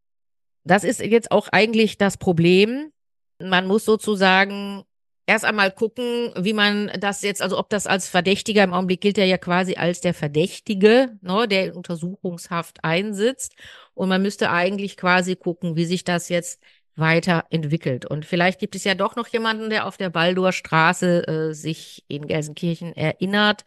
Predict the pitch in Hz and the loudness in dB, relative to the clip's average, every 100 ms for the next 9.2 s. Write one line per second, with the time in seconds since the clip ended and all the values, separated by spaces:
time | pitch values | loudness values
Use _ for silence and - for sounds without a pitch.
0 | - - _ - 190 196 196 202 - 202 | -20 -20 _ 2 4 6 4 2 2 0
1 | 190 214 214 208 196 196 196 196 - 180 | 2 4 2 2 2 4 4 2 -4 2
2 | 185 180 196 185 - 190 180 185 185 180 | 2 4 2 2 0 0 2 0 -2 0
3 | 180 180 180 175 180 160 170 170 175 175 | 0 0 0 0 -2 -2 0 0 0 -4
4 | - - - - 165 170 170 170 - _ | -10 -20 -14 -4 0 0 -2 -8 -12 _
5 | _ _ _ 170 - 190 180 185 170 170 | _ _ _ -20 0 6 6 6 6 4
6 | 190 185 180 180 - 147 160 180 180 160 | 4 0 2 0 -2 0 2 2 2 2
7 | 160 165 - 156 156 143 156 165 160 156 | 0 0 -6 -8 -4 -2 0 0 -2 0
8 | 143 143 151 147 147 143 - 139 143 - | 2 2 0 0 -4 -4 -4 -2 -2 -4
9 | 175 185 | -4 -4